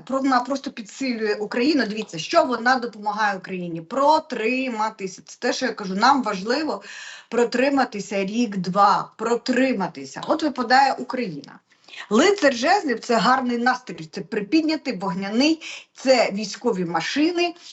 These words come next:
це так само П П О, це те, що захищає, і карта сила. Якби нас підсилює ця допомога. Але щоб вони перестали гатити, з якого такого дива вони перестануть гатити? Щоб що? "Ой, боюсь, боюсь". Ні, ну вони навпаки будуть це робити.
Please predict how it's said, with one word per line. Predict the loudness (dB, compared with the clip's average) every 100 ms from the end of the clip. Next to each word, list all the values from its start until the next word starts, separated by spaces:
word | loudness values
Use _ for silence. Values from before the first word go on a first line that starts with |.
| 0
це | 2
так | 2 0
само | 0 0 0 2
П | 2
П | 2 0 -2
О, | 0 0 0 -4
це | -8
те, | -4
що | -4 -6
захищає, | -8 -8 -10 -4 0 0 0
і | -2
карта | 2 4 4 2 -8
сила. | -6 -2 -2 -4 -12 -10
Якби | -6 -4 2
нас | 2 2 -4 -8
підсилює | -8 -8 0 2 2 0 -2
ця | -6
допомога. | -8 -8 -8 -8 -6 -8 -12 -18 -18 -16 -12 -10 -10 2
Але | 4 4 2
щоб | 0 0
вони | 2 4 4
перестали | 2 0 4 4 4
гатити, | -2 -4 -4 -4 0
з |
якого | 0 2 4 4 0
такого | -4 -2 -2 -2
дива | 0 2 2
вони | 0 -2
перестануть | -6 -4 -6 0 0 0 -2
гатити? | -6 -8 -8 -8 -4
Щоб | -2 -2
що? | -4 -4 -4 -6 -12 _ _ _
"Ой, | 4 6 6 2 -2
боюсь, | 2 4 6 4
боюсь". | 2 2 2 2
Ні, | 4 4 4
ну | 0
вони | 0 2
навпаки | 2 0 0 0
будуть | 0 0 0 -2
це | -4
робити. | -2 -2 -2 -2 -4